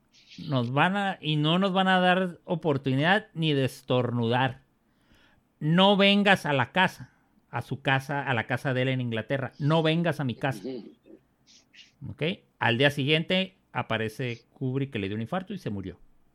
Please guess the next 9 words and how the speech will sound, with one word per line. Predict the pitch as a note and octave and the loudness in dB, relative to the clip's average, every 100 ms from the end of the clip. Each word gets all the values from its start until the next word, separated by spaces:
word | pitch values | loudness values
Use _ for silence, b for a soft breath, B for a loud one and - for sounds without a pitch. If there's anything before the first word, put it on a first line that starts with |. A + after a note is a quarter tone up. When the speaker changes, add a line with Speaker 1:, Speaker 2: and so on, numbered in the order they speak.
| _ _ _ _ _ _ _ _ _ | _ _ _ _ _ _ _ _ _
Speaker 2:
Sí. | - G3 E3 - - _ _ - | -6 -4 -4 -8 -20 _ _ -14
Speaker 1:
¿Ok? | - A2+ C3+ _ _ _ _ _ _ _ _ _ _ _ _ _ _ _ _ _ _ _ _ _ _ _ _ _ - | -6 -6 -6 _ _ _ _ _ _ _ _ _ _ _ _ _ _ _ _ _ _ _ _ _ _ _ _ _ -2
Otro, | D#3+ E3 F#3 F3+ F3 | 0 2 2 2 0
otro | F3 F3 F3+ - | 0 0 0 0
punto | F3+ F3+ F3+ | 0 0 0
más. | E3+ F3+ D3+ - _ _ _ _ _ _ _ _ _ _ _ _ _ _ _ _ _ | 0 -2 -2 -10 _ _ _ _ _ _ _ _ _ _ _ _ _ _ _ _ _
Con | - D#3+ | -2 0
la | D#3 | 0
desclasificación | D3+ C#3 - C3+ - C3+ C#3+ C#3 A#2+ E3 E3 F#3 G#3 A3 | -2 -4 -2 -2 -4 -6 -4 -4 -4 -2 0 0 -2 -4